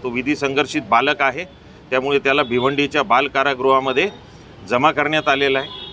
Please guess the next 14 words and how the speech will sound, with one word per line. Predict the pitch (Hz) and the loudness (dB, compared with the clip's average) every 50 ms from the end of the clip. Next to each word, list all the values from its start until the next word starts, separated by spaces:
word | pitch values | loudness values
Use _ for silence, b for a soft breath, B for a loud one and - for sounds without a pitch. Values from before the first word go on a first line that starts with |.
| - - - - - - - - - | -20 -20 -20 -20 -20 -20 -20 -6 -4
आत्तापर्यंत | - 117 - - 175 156 151 170 180 180 170 | -4 -2 0 0 0 0 0 0 -2 -2 0
झालेल्या | 139 143 139 147 160 160 165 | 0 2 2 4 4 2 2
तपासामध्ये | 160 160 143 135 156 151 139 151 151 151 147 131 143 143 110 87 - - - - - - - - - - | 2 0 0 0 0 0 0 0 -2 0 0 2 2 2 2 0 -4 -12 -18 -20 -20 -20 -20 -20 -6 -2
आरोपी | 107 113 127 135 147 139 170 165 | 0 2 4 4 2 2 0 0
कन्व्हर्सिंग | - 143 135 139 147 151 131 - 160 151 | 0 0 -2 -2 -2 -4 -4 -6 -8 -8
टाक | 131 - 143 139 131 - - - - - - | -4 -2 0 0 0 -2 -8 -20 -20 -16 -8
ह्याच्याकडून | 104 110 120 117 147 147 123 139 147 151 143 113 95 - - - - - - - - - - - - - 101 | -6 -6 -4 -2 -2 -2 -2 -2 0 0 0 -2 -4 -8 -14 -20 -20 -20 -20 -20 -20 -20 -20 -18 -20 -8 0
दोन | 107 131 139 151 156 | 4 4 4 4 4
मोटरसायकल, | 139 139 135 131 151 147 - 147 143 139 131 151 151 156 156 - - - - - - - | 0 0 0 0 0 0 0 0 0 0 0 0 0 -2 -2 -6 -14 -20 -20 -20 -12 -4
त्याचप्रमाणे | - 123 135 131 - 139 135 135 135 143 143 143 139 | 0 0 0 0 -2 -2 -2 0 0 -2 -2 -2 0
दानपेटीतील | 113 120 123 135 143 139 139 135 - 147 131 113 147 135 | 0 2 0 0 0 -2 -4 -4 -2 -4 -6 -6 -8 -8
चोरीस | 107 - 131 127 131 143 131 120 | -4 -2 -2 0 0 -2 -2 0
गेलेली | 127 131 135 139 135 139 127 | 0 2 2 2 2 2 2
रक्कम | 107 113 - - - 139 147 151 | 2 0 -2 0 0 0 0 -2